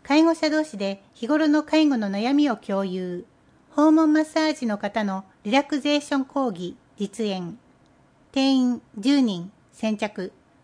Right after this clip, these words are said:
申し込み、九月二日月曜から電話で、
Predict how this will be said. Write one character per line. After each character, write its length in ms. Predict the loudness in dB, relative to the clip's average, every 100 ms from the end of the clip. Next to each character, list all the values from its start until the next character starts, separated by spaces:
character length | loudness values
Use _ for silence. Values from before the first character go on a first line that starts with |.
| _ _ 0
申 180 | 2
し 100 | 2 -2
込 80 | -2
み、 240 | -2 -4 _ _ _ -8
九 140 | -4
月 280 | 0 0 -2
二 280 | -4 -8 -8
日 140 | -6
月 300 | -4 -6 -2 -2
曜 120 | 0
か 140 | -2
ら 100 | -6
電 220 | -6 -4
話 120 | -4 -4
で、 220 | -6